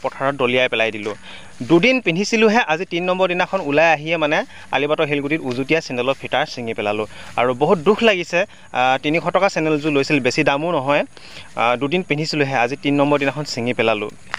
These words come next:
যি কি নহওক দলিয়াই এইটো কাৰণে পেলালোঁ, আ, তাত মানে আকৌ নতুনকৈ ফিটা আনি লগোৱা অপশ্যন নাই, ডাইৰেক্ট ফিক্স মানে ফিটা লাগি থাকে। সেইটো কাৰণে মানে আকৌ নতুনকৈ ফিটা কিনি কিনে লগোৱা অপশ্যন নাই কাৰণে দলিয়াই পেলাই দিলোঁ আৰু।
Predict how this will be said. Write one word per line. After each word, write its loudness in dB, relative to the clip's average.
যি 0
কি 2
নহওক 0
দলিয়াই 2
এইটো -8
কাৰণে 2
পেলালোঁ, 2
আ, 4
তাত 2
মানে 2
আকৌ 0
নতুনকৈ 0
ফিটা 0
আনি -2
লগোৱা 4
অপশ্যন 0
নাই, 0
ডাইৰেক্ট 0
ফিক্স -6
মানে 0
ফিটা 0
লাগি -2
থাকে। -6
সেইটো -2
কাৰণে 2
মানে 0
আকৌ 0
নতুনকৈ 0
ফিটা 0
কিনি -4
কিনে 2
লগোৱা 4
অপশ্যন -2
নাই 0
কাৰণে 0
দলিয়াই 2
পেলাই 2
দিলোঁ 2
আৰু। 2